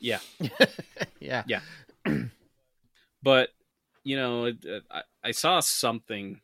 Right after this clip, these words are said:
Speaker 1: down on the, uh, you know, toward the end of the street on this one lawn.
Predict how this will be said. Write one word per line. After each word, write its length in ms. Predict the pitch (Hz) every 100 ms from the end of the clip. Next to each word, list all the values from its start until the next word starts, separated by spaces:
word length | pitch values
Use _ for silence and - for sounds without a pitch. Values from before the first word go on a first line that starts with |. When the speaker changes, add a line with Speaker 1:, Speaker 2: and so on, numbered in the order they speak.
| _ _
Speaker 1:
down 320 | 117 107 104
on 160 | 101 101
the, 80 | 98
uh, 320 | 95 73 98 -
you 140 | 110
know, 120 | 101 98
toward 260 | - 107
the 100 | 101
end 140 | 101 101
of 20 |
the 40 | 98
street 260 | - 101
on 160 | 98 101
this 240 | 101 - - _
one 340 | 131 123 110
lawn. 420 | 113 113 104 104